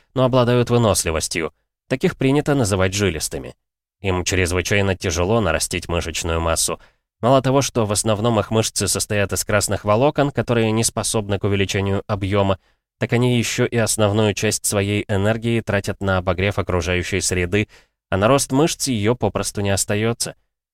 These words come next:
Это те самые ведьмы и чернокнижники, которые могут есть всё и в любых количествах, и не поправляться от слова вообще.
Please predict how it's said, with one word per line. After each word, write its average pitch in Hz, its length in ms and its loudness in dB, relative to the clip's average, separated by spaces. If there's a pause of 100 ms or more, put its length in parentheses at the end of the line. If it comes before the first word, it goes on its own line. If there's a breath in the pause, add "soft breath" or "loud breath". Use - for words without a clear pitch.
Это 147 160 0
те 170 140 0
самые 160 360 4
ведьмы 135 380 2
и 117 280 0
чернокнижники, 110 880 0
которые 95 380 2
могут 92 340 0
есть 87 320 -2
всё - 280 0
и 123 80 2
в 95 60 -2
любых 87 300 -2
количествах, 110 680 -2 (260 soft breath)
и 131 140 0
не 127 140 4
поправляться 101 680 2
от 131 100 -4
слова 82 360 0
вообще. 80 580 0